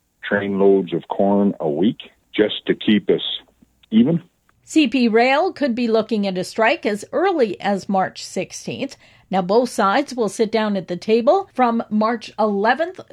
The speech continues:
Speaker 2: to the sixteenth. There is concern that C P could also look at locking out the union if they don't see progress being made. Saskatchewan's cattle marketing update for last week showing a drop in prices across the majority of weight classes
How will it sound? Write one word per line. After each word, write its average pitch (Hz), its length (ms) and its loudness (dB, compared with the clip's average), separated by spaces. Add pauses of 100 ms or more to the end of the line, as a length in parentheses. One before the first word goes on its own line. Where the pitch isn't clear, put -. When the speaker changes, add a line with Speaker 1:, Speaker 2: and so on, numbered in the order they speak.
(100)
Speaker 2:
to 359 400 0
the 196 260 -2
sixteenth. - 720 -8 (460)
There 180 200 0
is 233 280 2
concern 190 600 -4
that 180 200 -6
C 214 180 -6
P 202 260 -6
could 202 280 -8
also 214 320 -4
look 196 320 -4
at 180 140 -4 (380)
locking 214 640 0
out 302 400 -2
the 196 240 -2
union 175 500 -4 (420)
if 202 120 -6
they 208 140 2
don't 240 340 0
see 208 220 -6
progress 185 640 -4
being 185 400 -2
made. 202 500 -2 (800)
Saskatchewan's 247 1000 0
cattle 247 360 0
marketing 226 480 0
update 240 480 0
for 302 180 0
last 220 460 2
week 220 280 -4
showing 226 440 0
a 226 40 0
drop 240 400 2
in 277 160 -2
prices 277 640 -2
across 202 420 -2
the 226 100 0
majority 214 540 2
of 190 120 -4
weight 226 320 0
classes 226 640 -2